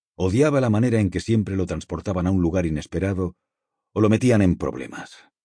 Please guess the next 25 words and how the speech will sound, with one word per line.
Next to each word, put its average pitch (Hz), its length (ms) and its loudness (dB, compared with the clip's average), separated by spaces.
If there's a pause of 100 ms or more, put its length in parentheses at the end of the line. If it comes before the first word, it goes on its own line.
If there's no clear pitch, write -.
(760)
Lo 104 140 2
que 156 180 2
él 185 120 0
buscaba 160 500 0
era 151 220 -2
el 139 160 -2
aburrimiento. 110 920 -4 (680)
Lo 123 160 2
perseguía 123 480 0
de 139 100 2
manera 135 320 2
premeditada, 113 800 -4 (880)
pero 110 160 4
éste 117 220 2
tenía 110 260 2
la 107 100 0
costumbre 104 480 -2
de 92 120 0
huirle 95 500 0
cada 87 220 -2
vez 90 160 -2
que 87 120 -4
trataba 73 380 -4
de 76 80 -4
alcanzarlo. 78 640 -6